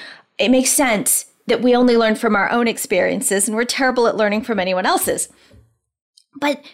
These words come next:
the thing is that we can simulate the doing in our brain. When we hear a story, we're simulating the doing in our brain. It's like the mirror neurons thing.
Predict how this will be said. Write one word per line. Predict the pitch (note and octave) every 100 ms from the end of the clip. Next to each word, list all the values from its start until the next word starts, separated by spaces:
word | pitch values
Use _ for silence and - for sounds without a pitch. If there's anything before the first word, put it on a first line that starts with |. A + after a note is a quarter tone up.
| -
the | D4+
thing | G4 A4
is | F4+
that | C#4+ A3
we | E4
can | D4 A3+
simulate | - G#4 G4 D#4+ A#3+ A3
the | G#3
doing | F3 D#4+ A3+ F#3+
in | F3
our | E3+
brain. | - G3 F3+ - - _ _ _ _ _ _ _ _ -
When | C4 B3+
we | C4
hear | B3 D4+ G4 F#4+
a | -
story, | - - D#4+ A3 - - _ _ _ _ _ _ _ _ _ _ _ _ _ _ C#4
we're | C#4+
simulating | - F#4+ F4+ D4+ C#4 B3
the | A3+
doing | A3 F4 A#3 F#3+
in | F#3
our | F#3+
brain. | F#3+ E4+ G#3+ - - - _ -
It's | C4
like | D#4 C4+ C4 - -
the |
mirror | B3 D#4 G3+
neurons | F#3 F3+ F3+ D#3+ -
thing. | - E3 G#2